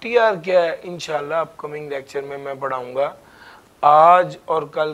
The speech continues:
के lecture में मैंने regular class में एफ़ टी आर ही पढ़ाया है, इंशाल्लाह दो से तीन दिनों में आपको भी पढ़ा रहा हूँ। सर जी, बाज औकात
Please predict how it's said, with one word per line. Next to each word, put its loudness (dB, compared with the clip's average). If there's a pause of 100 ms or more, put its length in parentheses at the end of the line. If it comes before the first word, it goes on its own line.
के -8
lecture -8
में -12
मैंने -12
regular -4
class -6
में -10
एफ़ -14
टी -10
आर -4
ही -10
पढ़ाया -6
है, -10
इंशाल्लाह -8 (680)
दो -6
से -8
तीन -14
दिनों -12
में -12
आपको -14
भी -18
पढ़ा -10
रहा -16
हूँ। -20 (760)
सर 2
जी, -6 (540)
बाज 4
औकात 6